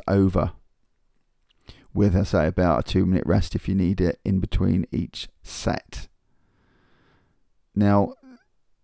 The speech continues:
that sort of routine has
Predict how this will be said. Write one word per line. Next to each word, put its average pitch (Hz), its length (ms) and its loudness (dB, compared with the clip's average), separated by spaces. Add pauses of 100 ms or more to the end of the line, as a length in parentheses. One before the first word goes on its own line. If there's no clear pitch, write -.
(380)
that 139 440 2 (600)
sort 113 480 2
of 98 340 -6 (840)
routine 104 800 0 (1500)
has 98 460 0